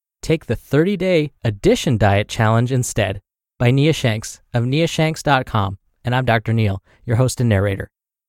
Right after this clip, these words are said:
Hey there, welcome back to Optimal Health Daily, where I act as your narrator of the best health and fitness blogs covering fitness, nutrition, stress management, weight management, and lots more. And then on Fridays,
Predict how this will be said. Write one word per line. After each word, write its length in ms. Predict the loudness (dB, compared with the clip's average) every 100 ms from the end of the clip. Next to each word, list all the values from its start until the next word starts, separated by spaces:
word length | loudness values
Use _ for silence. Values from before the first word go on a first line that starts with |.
| _ _ _
Hey 140 | -2
there, 120 | 0
welcome 320 | 2 2 2 -2
back 300 | 0 -2 -4
to 100 | -2
Optimal 340 | -2 0 -4 -2
Health 260 | -4 -4
Daily, 360 | -4 -4 -4 -10 _
where 180 | -4 -2
I 40 |
act 260 | -2 -4 -4
as 100 | -4
your 280 | -2 0
narrator 500 | 0 0 0 -2 -4 -6
of 80 | -8
the 100 | -8 -4
best 280 | -4 -2 -2
health 240 | -2 -4
and 100 | -8
fitness 240 | -6 -8
blogs 400 | -2 0 0 -2 -12
covering 380 | -6 -4 -4 -6
fitness, 640 | -10 -2 -2 0 -4 -4 -4
nutrition, 640 | -6 -4 -4 -4 -8 -6
stress 400 | -8 -8 -6 -4
management, 580 | -4 -4 -4 -6 -6 -4
weight 300 | -2 -2 0
management, 480 | -2 -2 -2 -4 -2
and 160 | -4 0
lots 320 | 0 0 -4
more. 260 | -4 -4 -8 _ _ _ -8
And 120 | -4
then 80 | -2
on 100 | -4
Fridays, 600 | -2 2 2 2 0